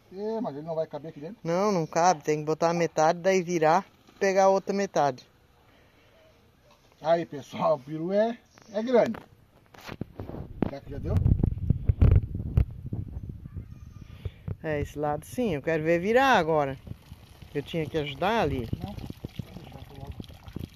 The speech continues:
Speaker 1: Tá gravando? Deixa eu ver.
Speaker 2: Tá.
Speaker 1: Tá correndo lá?
Speaker 2: Tá.
Speaker 1: Deixa eu ver de novo, mãe. Tá. É, pessoal, é pesado. Por isso que a mãe não gosta muito de matar esses bichos, que eles são muito pesados. Eles crescem demais, né?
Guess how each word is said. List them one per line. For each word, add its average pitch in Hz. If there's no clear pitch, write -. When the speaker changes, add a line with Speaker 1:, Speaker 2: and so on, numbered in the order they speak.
Speaker 1:
Tá 180
gravando? 185
Deixa 165
eu 151
ver. 143
Speaker 2:
Tá. 156
Speaker 1:
Tá 143
correndo 180
lá? 196
Speaker 2:
Tá. -
Speaker 1:
Deixa -
eu 123
ver 135
de 131
novo, 151
mãe. 175
Tá. -
É, 165
pessoal, 151
é -
pesado. 196
Por 165
isso 208
que 226
a 151
mãe 175
não 190
gosta 190
muito 180
de 170
matar 170
esses 147
bichos, 170
que 180
eles 160
são 196
muito 196
pesados. 147
Eles 127
crescem 180
demais, 170
né? 185